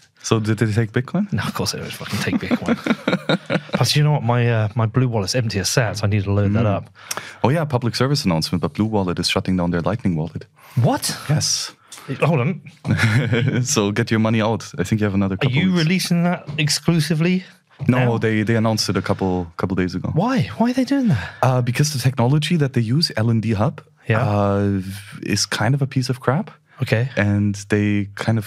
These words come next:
Speaker 1: scaled too much. Like, Blue Wallet has a shit ton of users. And
Speaker 2: Yeah.
Speaker 1: it's kind of overwhelming.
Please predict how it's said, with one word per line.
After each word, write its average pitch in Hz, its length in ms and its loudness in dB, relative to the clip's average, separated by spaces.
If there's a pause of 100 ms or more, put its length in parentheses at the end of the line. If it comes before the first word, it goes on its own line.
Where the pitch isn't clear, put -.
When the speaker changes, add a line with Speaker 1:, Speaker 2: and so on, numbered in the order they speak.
(120)
Speaker 1:
scaled 113 720 -2
too - 160 0
much. 113 480 -2 (180)
Like, - 120 -20
Blue 123 100 4
Wallet 98 220 -2
has - 160 -6
a - 20 -8
shit 127 200 -2
ton 82 140 -4
of 80 100 -8
users. 110 420 -2 (100)
And 101 120 -2
Speaker 2:
Yeah. 190 240 0 (360)
Speaker 1:
it's - 80 -20
kind 107 160 2
of 95 60 -2
overwhelming. 98 580 0